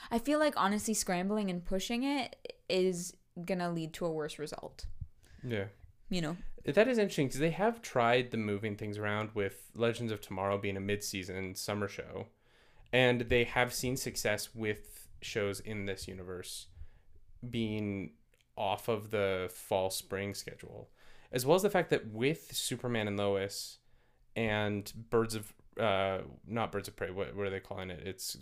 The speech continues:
Speaker 2: Green Arrow and the, uh, Canaries.
Speaker 1: Mm.
Speaker 2: With those two shows joining the lineup next year and them only losing Arrow,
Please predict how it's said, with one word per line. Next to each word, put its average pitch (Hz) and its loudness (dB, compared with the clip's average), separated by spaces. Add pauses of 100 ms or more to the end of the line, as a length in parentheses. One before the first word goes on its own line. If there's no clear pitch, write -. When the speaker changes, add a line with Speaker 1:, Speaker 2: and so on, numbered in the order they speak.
Speaker 2:
Green 110 -2
Arrow 98 2
and 98 -2
the, 95 -2 (1120)
uh, 78 -4 (200)
Canaries. - -2 (320)
Speaker 1:
Mm. 175 -4
Speaker 2:
With 135 6
those 139 6
two - 0
shows 107 4
joining 113 2
the 104 -2
lineup 98 0
next 113 -4
year 92 -2
and 110 -2
them 113 2
only 113 4
losing 98 -2
Arrow, 92 0